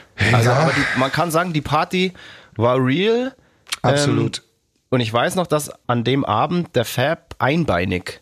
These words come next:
Speaker 1: <laughs> Genau.
Speaker 2: unterwegs war.
Speaker 1: Genau.
Speaker 2: Weil der kam nämlich zu Drehbeginn und hatte auf einmal
Speaker 1: Also sagen wir so, er ist am, am, am, nach Drehende des, in der ersten Nacht,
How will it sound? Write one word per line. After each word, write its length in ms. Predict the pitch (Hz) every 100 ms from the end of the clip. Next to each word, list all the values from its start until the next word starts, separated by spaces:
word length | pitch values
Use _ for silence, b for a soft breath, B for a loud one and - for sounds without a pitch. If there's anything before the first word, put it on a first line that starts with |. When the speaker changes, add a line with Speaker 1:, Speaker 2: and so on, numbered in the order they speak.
| _
Speaker 1:
<laughs> 80 |
Genau. 340 | 165 147 156 143
Speaker 2:
unterwegs 580 | 156 151 107 90 - 95
war. 220 | 85 92
Speaker 1:
Genau. 220 | 131 117
Speaker 2:
Weil 120 | 107
der 100 | 107
kam 280 | - 131 165
nämlich 240 | 156 139
zu 140 | - 120
Drehbeginn 720 | 98 123 160 175 151 175 196 B B B
und 200 | 110 110
hatte 240 | 180 143
auf 160 | 120 -
einmal 200 | 117 135
Speaker 1:
Also 120 | 151 135
sagen 200 | 175 190
wir 100 | 160
so, 220 | 160 151
er 60 |
ist 160 | 131 -
am, 220 | 143 143
am, 440 | 139 139 139 131 151
am, 400 | - 135 131 135 - -
nach 380 | - 135 143 -
Drehende 720 | 131 131 165 - 165 175 170
des, 220 | 139 -
in 400 | - - - 120
der 120 | 113
ersten 380 | 113 139 - 120
Nacht, 560 | 113 170 - - -